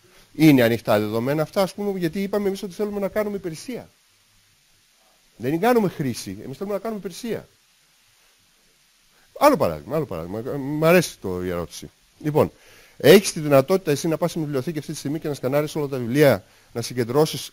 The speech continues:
όλα τα, πώς λέγονται οι λεξούλες που είναι στο τέλος, όλα τα index που υπάρχουν στο τέλος και να τα βγάλεις σαν υπηρεσία.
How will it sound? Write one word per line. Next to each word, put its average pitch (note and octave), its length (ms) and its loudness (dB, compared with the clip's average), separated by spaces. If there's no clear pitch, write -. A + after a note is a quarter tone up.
όλα D3 320 4
τα, G#2+ 580 4
πώς - 140 -18
λέγονται A2+ 300 -6
οι G#2 40 -8
λεξούλες G#2 360 -14
που - 80 -16
είναι G2 80 -12
στο - 120 -18
τέλος, G#2+ 340 -12
όλα C#3 240 0
τα C3 120 -2
index D3+ 320 -2
που C3 60 -16
υπάρχουν C3 260 -6
στο A#2+ 140 -12
τέλος C#3 400 -2
και C#3 100 0
να C3 100 4
τα A#2 120 0
βγάλεις C3+ 440 2
σαν A#2+ 100 -10
υπηρεσία. A#2 520 -4